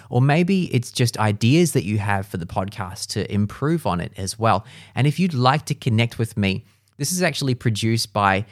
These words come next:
Narrow Way Ministries. It's a ministry I felt God called me to start. And so you can connect with me via Narrow Way Ministries on both Facebook and YouTube. You can search for it there,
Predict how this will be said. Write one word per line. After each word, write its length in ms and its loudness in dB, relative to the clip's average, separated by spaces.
Narrow 540 2
Way 240 2
Ministries. 560 0
It's 140 -6
a 20 0
ministry 500 0
I 120 4
felt 340 -4
God 380 -2
called 260 -6
me 140 0
to 120 -4
start. 640 -2
And 300 2
so 80 0
you 140 2
can 260 0
connect 480 0
with 220 -2
me 360 0
via 340 4
Narrow 360 4
Way 200 0
Ministries 680 -2
on 180 0
both 320 0
Facebook 760 -2
and 240 0
YouTube. 500 -2
You 80 0
can 180 0
search 380 -2
for 240 -4
it 120 -6
there, 240 -2